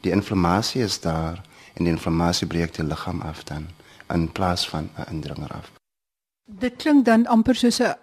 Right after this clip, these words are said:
Speaker 2: auto-immuunreaksie. En ek verneem dat selfs mense wat asma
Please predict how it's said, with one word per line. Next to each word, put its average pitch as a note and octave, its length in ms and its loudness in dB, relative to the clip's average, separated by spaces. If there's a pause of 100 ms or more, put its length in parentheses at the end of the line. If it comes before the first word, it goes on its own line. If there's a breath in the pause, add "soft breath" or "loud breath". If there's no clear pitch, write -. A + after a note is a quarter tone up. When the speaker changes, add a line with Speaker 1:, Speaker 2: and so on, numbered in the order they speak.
Speaker 2:
auto-immuunreaksie. G#3 2500 4 (580 soft breath)
En A#3 580 4
ek B3+ 160 0
verneem A#3+ 380 4
dat C4 440 2
selfs C#4+ 380 0
mense G#3+ 300 4
wat A#3+ 280 2
asma C#4+ 560 0